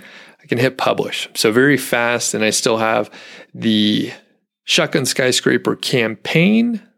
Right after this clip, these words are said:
running, which is working fantastic. It is, um, getting me a ton of links, and I just got a new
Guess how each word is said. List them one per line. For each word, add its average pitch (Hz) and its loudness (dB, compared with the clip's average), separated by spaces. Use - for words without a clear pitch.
running, 120 0
which 123 2
is 104 0
working 117 0
fantastic. 117 -2
It 107 2
is, 104 2
um, 101 -2
getting 107 0
me 101 2
a 95 -2
ton 160 0
of 131 0
links, 117 0
and 104 -2
I 104 -2
just 110 0
got 104 0
a 101 -2
new 120 0